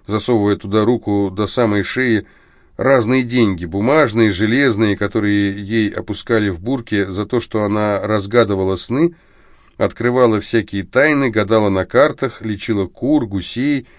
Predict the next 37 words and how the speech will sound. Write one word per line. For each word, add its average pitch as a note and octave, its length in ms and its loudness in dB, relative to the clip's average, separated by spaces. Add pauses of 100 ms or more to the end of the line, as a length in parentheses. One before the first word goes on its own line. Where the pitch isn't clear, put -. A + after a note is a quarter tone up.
(220)
и F#2+ 120 -4
старух, A2+ 520 -2 (160)
что-то G2+ 440 -2
нашёптывая F#2+ 720 -2
над F2+ 240 -6
ними. D2+ 240 -8 (760)
Цыган E3 440 2
был E3 180 4
сыном D3+ 320 2
маленькой G2+ 500 0
Махоры, A#2 460 2
которая A2 420 0
тоже G2 300 -2
была G2 220 0
цыганкой, A#2 600 0
но G#2+ 180 0
с - 60 -12
цыганами A#2+ 500 0
в G2+ 80 -6
степи A2+ 280 -10
она A2+ 160 2
никогда A2 460 0
не G#2+ 80 0
жила. G2+ 380 -4 (880)
Не A#2 140 0
жила F3 300 4
она D3+ 220 4
и C3+ 80 2
в A2+ 80 -4
доме, E3 260 4
в - 80 -4
котором, A2+ 360 0
наверное, A#2+ 500 2
и - 20 2
не A#2 120 2
поместилась A#2 640 -4
бы. B1+ 220 -18